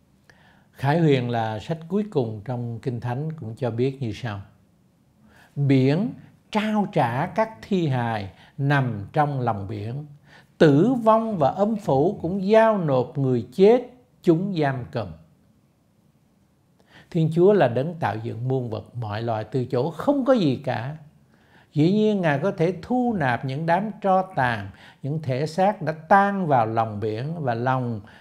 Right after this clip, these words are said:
những thú vật để tái dựng con người. Vấn đề là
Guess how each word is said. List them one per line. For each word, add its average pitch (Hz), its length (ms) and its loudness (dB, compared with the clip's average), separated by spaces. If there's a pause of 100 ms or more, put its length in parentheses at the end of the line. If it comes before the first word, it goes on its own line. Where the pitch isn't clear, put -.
(120)
những 139 280 -6
thú 220 220 0
vật 147 300 -2 (160)
để 147 140 0
tái 226 440 0
dựng 127 380 0
con 143 220 -4
người. 104 200 -8 (1700)
Vấn 220 220 4
đề 135 400 4 (260)
là 127 120 -4